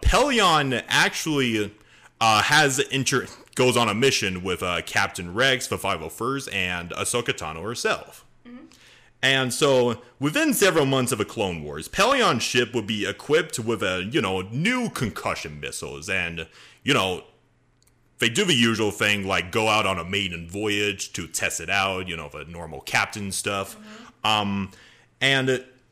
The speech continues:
Speaker 1: Captain Rex, along with elements of the five oh first Legion, along with Ahsoka Tano, were assigned to the ship to escort it because they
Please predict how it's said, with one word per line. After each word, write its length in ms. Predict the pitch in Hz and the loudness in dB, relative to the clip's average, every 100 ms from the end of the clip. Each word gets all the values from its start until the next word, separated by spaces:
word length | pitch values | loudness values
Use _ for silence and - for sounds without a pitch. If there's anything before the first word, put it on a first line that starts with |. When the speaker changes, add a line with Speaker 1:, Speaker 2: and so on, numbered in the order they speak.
| _ _ _ _ | _ _ _ _
Speaker 1:
Captain 540 | - 247 294 - 151 104 | 2 4 4 2 2 2
Rex, 400 | 104 71 64 117 | 0 0 -2 -2
along 400 | 113 175 233 185 | 2 2 2 0
with 160 | 120 | 0
elements 440 | 107 120 117 117 110 | 0 0 0 0 -2
of 100 | 101 | -4
the 100 | 90 | -4
five 280 | - 117 98 | 0 0 0
oh 120 | 87 | -4
first 340 | 117 110 87 | -4 -4 -6
Legion, 420 | 87 98 123 165 | -6 -4 -4 -6
along 320 | 185 117 139 123 | -2 0 0 0
with 100 | 101 | -4
Ahsoka 400 | 98 208 214 139 - | -2 0 0 -2 -4
Tano, 400 | - 110 82 82 | -4 -2 -2 -4
were 140 | 101 | -4
assigned 500 | 90 - 143 170 156 - | -4 -2 0 0 -2 -8
to 100 | 104 | -8
the 80 | 87 | -6
ship 320 | - 87 - | -4 -4 -6
to 180 | 101 87 | -12 -4
escort 420 | 151 160 - 110 107 | -2 -2 -2 -2 0
it 100 | 98 | -2
because 460 | 107 104 92 92 | -4 -2 -4 -4
they 340 | 110 110 104 | -2 -2 -4